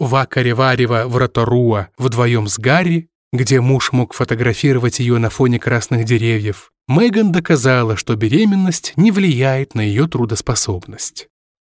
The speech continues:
Не считая отмены нескольких мероприятий, по настоянию принца Гарри и помощников, которые чувствовали, что ей надо немного сбавить обороты, герцогиня, находившаяся на четвёртом месяце беременности, не демонстрировала никаких признаков упадка сил.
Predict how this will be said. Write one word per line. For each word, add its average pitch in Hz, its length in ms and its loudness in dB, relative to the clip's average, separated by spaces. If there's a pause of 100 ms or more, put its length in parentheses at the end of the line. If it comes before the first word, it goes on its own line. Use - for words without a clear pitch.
(260)
Не 135 160 4
считая 190 460 0
отмены 165 400 2
нескольких 151 580 0
мероприятий, 123 880 -2 (240)
по 117 100 0
настоянию 117 580 0
принца 123 400 -2
Гарри 123 360 0
и 143 120 -8
помощников, 135 680 -2
которые 123 360 0
чувствовали, 127 480 -2
что 120 200 -4
ей 127 160 2
надо 127 200 0
немного 127 380 2
сбавить 120 460 -2
обороты, 135 600 -2 (420)
герцогиня, 165 880 2
находившаяся 170 720 2
на 160 100 4
четвёртом 147 540 0
месяце 139 420 0
беременности, 123 800 -2 (240)
не 208 180 4
демонстрировала 196 840 2
никаких 151 640 0
признаков 156 580 -2
упадка 120 460 -4
сил. - 420 -6